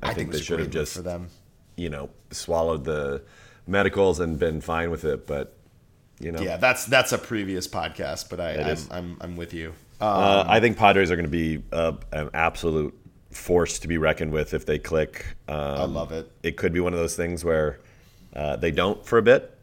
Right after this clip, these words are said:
Speaker 1: and everybody's like, "Oh, look at how dumb they are." I think they will at some point, no matter what, and it's gonna be scary.
Speaker 2: Yeah.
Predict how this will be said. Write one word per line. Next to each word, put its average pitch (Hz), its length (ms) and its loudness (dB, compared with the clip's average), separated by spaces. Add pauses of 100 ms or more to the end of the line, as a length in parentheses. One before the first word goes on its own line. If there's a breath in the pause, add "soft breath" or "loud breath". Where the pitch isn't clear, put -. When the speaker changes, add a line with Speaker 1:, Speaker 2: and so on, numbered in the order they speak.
(160)
Speaker 1:
and 85 140 0
everybody's 85 300 0
like, 87 180 2
"Oh, 113 240 6
look 110 140 0
at 117 80 2
how 110 80 4
dumb 104 220 2
they 101 100 0
are." 82 420 -2
I 82 140 0
think 80 200 -4
they 76 120 -2
will 71 420 -4
at 71 160 -6
some 76 160 -6
point, 71 380 -8
no 76 80 -10
matter 71 180 -6
what, 71 340 -4
and 69 120 -10
it's 67 120 -12
gonna 67 140 -10
be 64 80 -10
scary. 50 380 -10 (600)
Speaker 2:
Yeah. 87 340 -6